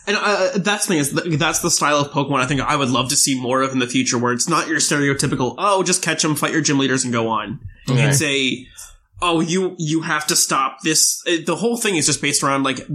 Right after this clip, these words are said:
Speaker 1: stopping the evil team and saving the Pokemon. Like, I think that's, I think that's a concept they could go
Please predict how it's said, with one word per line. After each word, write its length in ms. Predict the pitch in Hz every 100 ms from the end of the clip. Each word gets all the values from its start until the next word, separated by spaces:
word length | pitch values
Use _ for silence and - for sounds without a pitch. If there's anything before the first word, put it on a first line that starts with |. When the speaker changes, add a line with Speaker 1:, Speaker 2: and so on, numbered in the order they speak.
| -
Speaker 1:
stopping 380 | - 135 147
the 80 | 135
evil 220 | 131 127
team 400 | 131 135 107 110 - _
and 240 | - 135 127
saving 360 | - 131 131 127
the 80 |
Pokemon. 560 | 120 131 117 113 98 -
Like, 320 | 127 117 - _ _
I 80 | 185
think 120 | 175
that's, 360 | 165 160 - -
I 80 | 156
think 200 | 160 180
that's 240 | 143 143 151
a 80 | 143
concept 440 | 147 139 143 131
they 80 | 131
could 160 | 143 127
go 360 | 127 127 123